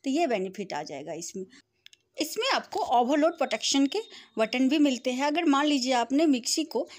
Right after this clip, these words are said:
ज़्यादा टाइम तक चलाया तो वो बंद हो जाती है, तो आपको फिर से आपको यहाँ से इसको on करना है और कुछ टाइम के लिए छोड़ देना है, फिर आप मिक्सी को चालू कर सकते हैं।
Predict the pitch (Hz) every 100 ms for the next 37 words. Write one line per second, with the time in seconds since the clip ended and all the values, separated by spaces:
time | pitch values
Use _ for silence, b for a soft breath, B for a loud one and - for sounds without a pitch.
0 | B - 262 349 349 233 247 233 220 208
1 | 214 381 B - 339 339 381 247 247 233
2 | 185 175 - 214 - - 220 - - -
3 | B _ 330 330 415 339 - 277 247 294
4 | 311 277 - 240 226 269 226 214 262 349
5 | 285 - 240 214 214 269 269 240 233 214
6 | 320 - 294 226 214 190 - 202 508 b
7 | b - 190 190 202 180 - 180 - 214